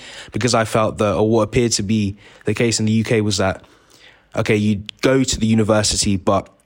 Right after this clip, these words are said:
you know, with the people in which are entering the university at the same time, you wouldn't really in-, interact with them at all if you're not doing the same course. So that, yes, there's that essence of, okay,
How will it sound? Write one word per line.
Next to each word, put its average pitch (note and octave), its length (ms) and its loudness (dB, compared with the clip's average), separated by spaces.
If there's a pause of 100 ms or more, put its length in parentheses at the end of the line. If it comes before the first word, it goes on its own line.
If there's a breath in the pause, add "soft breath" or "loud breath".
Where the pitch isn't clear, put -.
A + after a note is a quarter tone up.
(160)
you A2+ 100 2
know, G#2 140 2
with A2 180 -2
the A2 420 2 (120)
people C3+ 340 0
in A2+ 80 2
which - 420 -2 (220)
are A2 160 2
entering B2 320 0
the A2+ 60 0
university A2 440 0
at G#2 60 0
the G2 60 -2
same G#2 240 -2
time, G#2+ 200 -2
you G#2 120 0
wouldn't A2+ 180 0
really G#2+ 160 2
in-, G2 260 -6
interact G#2+ 360 -2
with A2+ 100 -2
them A2+ 220 0
at G2+ 180 -4
all A#2+ 180 0 (160 loud breath)
if G#2 140 -2
you're A#2 80 2
not G#2+ 100 0
doing G2+ 140 0
the G2+ 80 0
same G#2 240 0
course. A2 320 -2 (340 loud breath)
So - 180 0
that, B2+ 300 0 (140)
yes, A#2 400 0
there's A#2+ 220 2
that B2 160 2
essence A#2+ 400 0
of, A2 240 0
okay, G2+ 360 -2